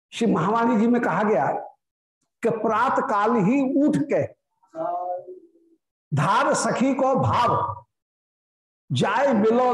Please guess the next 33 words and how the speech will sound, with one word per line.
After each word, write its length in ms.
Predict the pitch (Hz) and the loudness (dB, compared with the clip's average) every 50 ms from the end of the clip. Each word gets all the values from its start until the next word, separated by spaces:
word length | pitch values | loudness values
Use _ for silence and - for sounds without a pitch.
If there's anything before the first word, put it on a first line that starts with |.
| 214 202 | 2 2
निज 160 | 247 254 208 | 2 2 2
यूथ 400 | 214 208 220 262 277 277 277 277 | 4 4 4 2 2 2 2 2
में, 200 | 269 254 202 139 - - - - - - _ _ _ _ _ _ _ _ _ _ - | 2 2 0 0 0 -2 -4 -6 -10 -14 _ _ _ _ _ _ _ _ _ _ -2
या 320 | 151 151 220 220 214 240 233 233 | 0 2 2 2 2 0 2 2
को 260 | 269 277 254 196 - | 2 2 2 2 2
यही 280 | 202 202 175 214 285 330 320 339 247 | 2 2 2 2 2 2 2 0 0
उपाव। 560 | - 233 208 175 - - - - - - - _ _ _ _ _ _ _ _ _ _ _ _ _ _ _ _ _ _ _ _ _ _ _ _ _ - | 0 0 0 0 0 -2 -2 -4 -6 -10 -14 _ _ _ _ _ _ _ _ _ _ _ _ _ _ _ _ _ _ _ _ _ _ _ _ _ -8
सेवा 320 | - - 233 233 240 220 | -2 0 2 2 2 2
सुख 240 | - - 233 - - | 2 0 0 0 2
में 460 | 233 262 247 175 180 - - - - - - _ _ _ _ _ _ _ _ _ - | 2 2 2 2 0 0 -2 -2 -4 -8 -14 _ _ _ _ _ _ _ _ _ -2
ग्रंथ 260 | 151 185 220 226 190 | 0 0 2 2 0
जहां 260 | 175 190 202 185 202 - | 0 0 0 -2 -2 -2
प्रारंभ 420 | 185 185 185 185 208 220 220 190 | -2 -2 -2 -2 0 0 2 2
हो 60 | 202 | 2
रहा 220 | 214 202 165 175 202 | 2 0 0 0 0
है, 80 | 247 | 0
वहीं 380 | 240 185 196 220 233 214 165 - - - _ _ _ _ _ _ _ _ _ _ | 0 0 2 2 2 2 0 -2 -4 -10 _ _ _ _ _ _ _ _ _ _
उसके 220 | 214 - 208 233 220 | -4 -2 0 0 0
प्रारंभ 500 | 233 220 208 190 214 226 226 226 208 165 - - - - _ _ _ _ | 0 0 0 0 0 2 2 2 2 0 -2 -4 -10 -16 _ _ _ _
अष्टकालीन 600 | 202 196 - 220 - 220 208 214 226 220 208 190 | -4 -2 -2 -2 -2 0 0 2 2 2 2 2
लीला 220 | 202 220 220 226 202 | 2 4 2 2 2
का 140 | - 233 196 | 0 -2 -2
स्मरण 460 | - - 202 208 214 233 240 247 214 | -4 -2 -2 0 0 2 2 0 0
जहां 180 | 185 170 190 269 | 0 0 -2 -2
कर 140 | - 208 185 | -2 -2 0
रहे 280 | 208 214 214 214 202 175 | 2 2 2 2 2 2
हैं 260 | 175 214 254 277 381 - _ _ _ _ _ _ _ _ _ _ _ _ _ _ _ _ | 0 0 -2 -6 -10 -14 _ _ _ _ _ _ _ _ _ _ _ _ _ _ _ _
और 80 | 202 180 | -2 0
मंगला 360 | 180 202 226 233 240 254 240 | 2 2 2 2 2 2 2
लीला 300 | 247 220 226 233 233 226 | 2 2 2 2 2 2
का 160 | - - 240 - | 2 0 0 0
स्मरण 320 | - - 208 208 208 208 208 | 0 0 0 0 2 0 0
करेंगे, 400 | 208 190 196 226 233 208 180 | 0 0 2 2 2 2 0